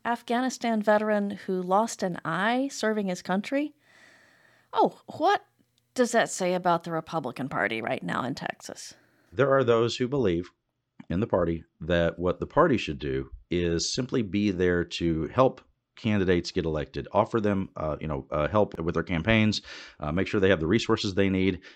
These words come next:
Speaker 2: money they need, and all of that. The other faction that seems to be winning is the faction that says, "No, we're not here to help elect Republicans. We are here to make sure that the Republicans that are elected are as conservative as possible." Um, and if you think back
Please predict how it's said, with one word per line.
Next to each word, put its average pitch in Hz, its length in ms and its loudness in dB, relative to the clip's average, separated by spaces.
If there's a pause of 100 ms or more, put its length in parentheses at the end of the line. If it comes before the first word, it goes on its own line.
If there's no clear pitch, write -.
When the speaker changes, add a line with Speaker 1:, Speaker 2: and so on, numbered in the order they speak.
(100)
Speaker 2:
money 101 280 4
they 92 140 2
need, 92 280 0
and 80 140 -2
all 78 200 -2
of 73 80 -4
that. 101 340 4 (440)
The 98 140 4
other 147 160 6
faction 85 460 -2
that 82 100 -4
seems 92 240 -2
to 80 60 -16
be 87 120 0
winning 85 380 0 (420)
is 92 120 2
the - 80 -2
faction 104 520 2
that 87 180 0
says, 87 460 2
"No, 107 500 0
we're 90 280 -2
not 131 80 0
here 135 120 2
to 101 80 0
help 107 200 2
elect 92 260 2
Republicans. 78 580 0 (180)
We 107 220 0
are 131 100 4
here 120 180 2
to 104 60 2
make 95 180 -2
sure 95 160 0
that 87 140 -2
the 82 80 -4
Republicans 92 720 0
that 87 360 0
are 151 220 8
elected 73 460 0 (160)
are 90 140 4
as 87 160 0
conservative 131 840 2 (400)
as 90 160 0
possible." 69 580 -2 (380)
Um, 82 380 0
and 87 220 0
if - 140 -8
you 147 80 -2
think 139 200 -6
back 101 400 4